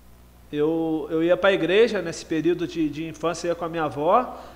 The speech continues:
depois ia com a minha mãe. Eu cheguei a ser batizado na igreja evangélica com, com dez anos, nesse período que eu vim pra Teresópolis, na igreja Nova Vida, sem ter muito entendimento das coisas, né? Mas fui batizado e tal, e me afastei da igreja na minha pré-adolescência, né?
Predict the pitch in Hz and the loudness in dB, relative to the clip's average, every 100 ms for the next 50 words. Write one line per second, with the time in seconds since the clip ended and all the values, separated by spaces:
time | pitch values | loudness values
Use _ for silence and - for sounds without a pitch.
0 | - - 156 156 180 165 190 190 185 185 | -20 -8 -6 -2 -2 0 -2 -4 -2 0
1 | 160 170 214 233 226 - 214 247 247 240 | 2 2 6 4 4 -2 0 4 6 6
2 | 247 220 233 220 214 190 220 220 202 170 | 4 6 6 6 2 4 4 4 0 2
3 | 185 214 214 202 202 190 196 185 247 202 | 2 2 -2 -8 -10 -10 -8 2 2 4
4 | 208 214 190 185 - 180 185 180 175 175 | 0 -2 -2 -2 0 2 2 0 -4 -4
5 | 170 180 156 143 175 - - - - - | -4 2 2 4 2 0 -6 -8 -18 -20
6 | - - - 165 156 170 175 160 165 156 | -20 -18 -2 0 0 -2 -2 -2 0 0
7 | 170 233 247 254 - 247 233 220 - 196 | -2 -4 -2 -4 -4 -4 -4 -4 -2 -2
8 | 165 185 180 165 - 220 262 208 208 190 | -2 -6 -4 -6 2 4 4 2 -8 -10
9 | - - - - 160 185 170 170 170 156 | -18 -20 -14 -4 -2 -2 2 2 2 2
10 | 185 196 - 185 214 226 240 240 226 214 | 4 2 4 6 6 4 0 -2 -2 -2
11 | 214 220 214 214 208 170 196 208 208 214 | 0 0 0 0 0 2 2 2 -2 -6
12 | 214 208 214 220 226 226 196 170 - 165 | -4 0 2 2 2 2 -2 -8 -6 -8
13 | 190 | -8